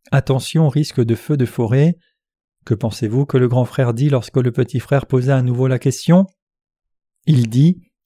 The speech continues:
Répète après moi encore un autre poteau électrique. Le petit frère était étonné par son grand frère, mais ce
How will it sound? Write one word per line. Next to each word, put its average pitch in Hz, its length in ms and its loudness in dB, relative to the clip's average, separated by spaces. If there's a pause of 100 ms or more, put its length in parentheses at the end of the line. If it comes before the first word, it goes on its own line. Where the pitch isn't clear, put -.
Répète 135 400 2
après 123 280 2
moi 151 220 2
encore 127 380 0
un 120 120 2
autre 156 260 0
poteau 120 320 -2
électrique. 127 540 -2 (840)
Le 110 140 -2
petit 107 280 -4
frère 127 280 -2
était 117 280 -4
étonné 135 320 0
par 113 160 0
son 135 120 0
grand 113 200 0
frère, 143 380 2 (480)
mais 110 140 -4
ce 110 80 -12